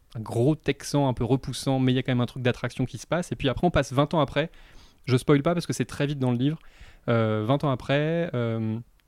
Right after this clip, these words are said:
elle mène une vie totalement différente et tout, et elle voit à la télé que ce type est recherché pour des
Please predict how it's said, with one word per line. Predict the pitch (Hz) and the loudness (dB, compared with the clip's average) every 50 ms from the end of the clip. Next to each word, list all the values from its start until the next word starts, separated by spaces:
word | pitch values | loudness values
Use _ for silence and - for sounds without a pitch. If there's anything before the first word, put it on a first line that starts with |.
| _ _ _ _ - | _ _ _ _ -2
elle | - 117 113 | 0 2 2
mène | 113 110 | 4 2
une | 113 113 | 2 2
vie | 107 113 110 | 0 -2 -2
totalement | 120 113 - 117 113 113 | -2 -2 0 0 -2 -2
différente | 107 107 - 120 117 110 110 - | -4 -4 -6 -4 -4 -4 -4 -6
et | 101 - | -8 -6
tout, | - 147 170 - - | -4 -4 -4 -4 -4
et | - 120 | -4 -4
elle | 101 104 98 | -4 -4 -2
voit | 110 127 117 | -2 0 0
à | |
la | 107 101 | 0 -2
télé | - - 110 123 139 | -2 -2 -4 -4 -4
que | - - 113 | -4 -6 -6
ce | - 113 | -6 -6
type | 101 - 139 151 - - - _ - - - - - - - - - - | -8 -6 -6 -8 -8 -10 -20 _ -20 -20 -20 -20 -20 -20 -20 -16 -8 -4
est | 110 104 | -4 -2
recherché | 104 117 123 - 123 117 - - 143 | -2 -2 -4 -4 -6 -8 -4 -4 -4
pour | - - 110 | -4 -4 -6
des | 104 107 107 | -4 -4 -6